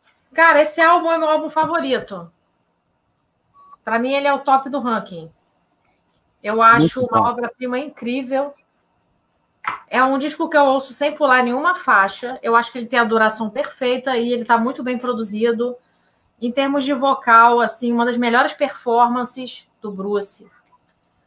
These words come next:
Speaker 1: É, a entrada de harmonias vocais no Iron Maiden, na marcação da entrada das camadas vocais. Então, tudo isso representa muito no, na história da banda.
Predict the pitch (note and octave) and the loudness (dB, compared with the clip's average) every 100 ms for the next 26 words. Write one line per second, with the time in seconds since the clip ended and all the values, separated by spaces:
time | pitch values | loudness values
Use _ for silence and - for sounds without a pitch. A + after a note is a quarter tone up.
0 | _ _ _ A#3 - G3 F#3+ - - _ | _ _ _ _ -8 -4 -2 -4 -10 _
1 | _ - C4 D#4 D#4+ C#4 D4 D#4+ D4+ D4+ | _ 0 2 2 0 2 4 4 2 0
2 | C#4+ C#4 B3+ C#4 C#4 B3+ B3 - A#3 B3+ | 2 0 0 0 -2 -2 -4 2 2 2
3 | A#3 A3+ A3+ G3 G3 A3+ G#3 F#3+ G3 F#3 | 0 0 0 -4 -4 -4 -4 -4 -4 -2
4 | G3 G3+ A3 G#3 - B3 A#3+ G#3+ G3 G#3 | -2 -2 -4 -4 -4 -2 -2 -2 -2 0
5 | G3+ G3+ G3+ G3+ G3+ - G#3 G3 G3+ G3 | 2 2 0 -2 -4 -2 2 2 0 -6
6 | F#3 F#3 F#3+ F#3 F#3 F#3 - _ _ _ | -10 -6 -2 -2 -2 -8 -18 _ _ _
7 | _ _ - - G#3 A#3+ B3 C4 D4+ C#4 | _ _ -20 -14 -6 -4 -4 -4 -4 -2
8 | A#3 C4+ D4+ D4+ D4 D4 - _ _ _ | 0 2 0 -2 -2 -4 -6 _ _ _
9 | _ - G#3 A3 A#3 B3+ C#4 B3 A3 G3+ | _ -16 -6 -4 -2 -2 0 0 0 -2
10 | G3+ F#3+ F#3 F3+ F#3+ - G#3+ G3+ F#3+ F3 | -4 -6 -6 -6 -8 -4 -2 -2 -2 -4
11 | E3+ E3 D#3 | -6 -6 -12